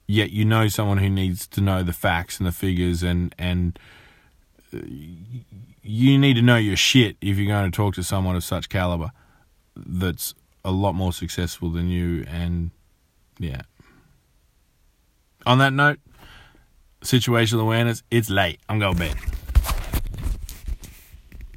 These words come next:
Have a great night, day, evening,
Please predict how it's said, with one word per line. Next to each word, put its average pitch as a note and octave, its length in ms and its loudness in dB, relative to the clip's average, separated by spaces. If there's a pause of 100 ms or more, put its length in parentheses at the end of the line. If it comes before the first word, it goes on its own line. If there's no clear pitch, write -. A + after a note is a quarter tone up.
(540)
Have F2+ 120 -2
a G2 60 -2
great A2 260 6
night, B2 720 2
day, A2 600 4
evening, A#2+ 600 -2